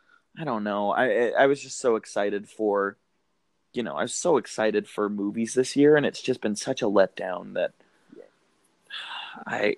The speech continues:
Speaker 1: I'm just, I'm just keeping myself at, you know,
Speaker 2: At bay.
Speaker 1: Exactly.
Speaker 2: Yeah.
Speaker 1: We'll, we'll see what happens.
Speaker 2: And then, of course, Star Wars. Looking forward to
Speaker 1: Oh,
Speaker 2: that.
Speaker 1: gosh.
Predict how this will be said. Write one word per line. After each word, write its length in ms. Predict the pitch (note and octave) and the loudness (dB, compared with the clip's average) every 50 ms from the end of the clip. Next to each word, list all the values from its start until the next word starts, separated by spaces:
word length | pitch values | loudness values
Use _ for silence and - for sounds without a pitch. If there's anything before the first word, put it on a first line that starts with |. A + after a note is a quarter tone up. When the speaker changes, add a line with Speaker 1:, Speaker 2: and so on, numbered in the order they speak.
| - - | -2 -2
Speaker 1:
I'm 280 | - C#3+ C3+ A#2 A#2 | 2 4 4 4 4
just, 300 | G#2 A2 A2+ - - - - - | 2 0 -2 -2 -4 -2 2 6
I'm 240 | C3+ D#3 D#3+ D#3 C#3+ | 6 6 6 6 6
just 300 | C3+ C3+ - - _ - | 4 4 4 2 _ -4
keeping 380 | - - C#3 C3 - C3 B2 A#2 | 2 4 6 6 6 6 6 8
myself 600 | A#2 A2+ G#2+ - - - A#2+ A2+ A2 G#2+ G2+ - - - _ _ _ _ _ _ _ _ _ _ _ _ _ _ _ _ _ _ _ _ _ _ _ _ _ _ _ - | 8 6 6 4 6 6 8 8 8 6 4 -2 -12 -20 _ _ _ _ _ _ _ _ _ _ _ _ _ _ _ _ _ _ _ _ _ _ _ _ _ _ _ 4
at, 260 | - C#3 B2+ - - - | 6 8 8 6 4 2
you 120 | D3 D#3 | -2 -2
know, 180 | C3 A2 F#2+ - | -2 0 0 2
Speaker 2:
At 140 | F3+ F#3 - | 2 2 4
bay. 260 | F#2 F2 F2 G2 - _ _ _ _ _ _ _ _ _ _ _ _ _ _ _ _ _ _ - | 4 4 4 2 -2 _ _ _ _ _ _ _ _ _ _ _ _ _ _ _ _ _ _ -2
Speaker 1:
Exactly. 600 | - A3 G3 E3+ C#3+ A#2+ A2+ - - - G#1+ - | 0 0 4 6 6 6 4 4 -2 -10 -12 -14
Speaker 2:
Yeah. 40 | - - _ _ - | -16 -20 _ _ -4
Speaker 1:
We'll, 340 | - E3+ F#3 F#3 F3+ - - | 0 0 2 4 2 2 2
we'll 160 | E3 F3+ F3 | 2 0 0
see 180 | - - G3+ G3+ | -2 -4 -2 2
what 140 | G3+ A3 | 2 2
happens. 420 | G#3 G#3 G3 F#3+ F#3+ - F#3+ G3 F#3+ | 4 4 2 2 0 0 0 2 4
Speaker 2:
And 140 | D3 C#3+ D3 | 6 6 6
then, 160 | C#3 C#3 C#3 | 6 6 4
of 100 | C#3 - | 0 -4
course, 540 | - - B2 A2 G#2+ A#2+ - - - - - | 0 2 2 4 2 2 -2 -6 -12 -12 -12
Star 380 | - - - - A2+ G2+ G2 F#2+ | -12 -2 2 4 6 6 6 4
Wars. 540 | G2 G2 G2 G2 A2 C3 - - - - _ _ _ _ _ - - _ _ - | 2 0 0 -2 -2 -6 -10 -14 -18 -20 _ _ _ _ _ -20 -20 _ _ -8
Looking 300 | A2+ A2 A2 - A2+ G2+ | -4 -4 -4 -4 -6 -8
forward 200 | - A2 G2+ G2 | -4 -4 -4 -4
to 40 | G2+ | -4
Speaker 1:
Oh, 20 | - | -6
Speaker 2:
that. 200 | D#2+ D2 - - | -8 -8 -10 -12
Speaker 1:
gosh. 640 | - - - - - - - - - - - - | -14 -18 -20 -20 -20 -18 -18 -16 -14 -14 -16 -16